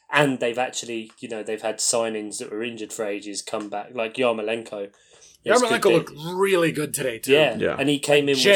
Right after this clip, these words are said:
Speaker 2: Genuinely.
Speaker 1: promise in the last couple of games that he's played. He's looked really, really good, and he came with a lot of hype, obviously.
Speaker 2: Yeah.
Speaker 1: Um,
Speaker 2: And this was Allair's worst game so far, but he also has looked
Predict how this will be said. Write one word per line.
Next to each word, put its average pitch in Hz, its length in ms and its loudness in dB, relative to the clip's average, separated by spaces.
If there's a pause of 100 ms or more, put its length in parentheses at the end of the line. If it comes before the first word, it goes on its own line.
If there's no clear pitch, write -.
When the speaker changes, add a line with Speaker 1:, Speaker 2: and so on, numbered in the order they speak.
Speaker 2:
Genuinely. 131 260 2
Speaker 1:
promise 139 360 2
in 117 100 -4
the 117 80 -2
last 120 300 0
couple 123 260 -2
of 104 80 -6
games 117 380 -4
that 127 80 -10
he's 110 120 -12
played. 117 360 -2
He's 104 180 -10
looked 113 300 -10
really, 113 480 -6
really 104 300 -8
good, 110 280 -8 (340)
and 107 80 -8
he 101 60 -6
came 117 300 2
with 101 140 -6
a 110 40 -8
lot 107 260 -4
of 98 100 -12
hype, 107 360 -6 (100)
obviously. 104 500 -10 (320)
Speaker 2:
Yeah. 151 140 -2
Speaker 1:
Um, 101 600 -8 (480)
Speaker 2:
And 175 180 0
this 233 140 4
was 233 180 -2
Allair's 185 560 4
worst 170 300 -2
game 165 220 -2
so 156 200 2
far, 143 420 2
but 131 160 -14
he 202 200 2
also 165 360 4
has 135 200 -4
looked 135 320 -8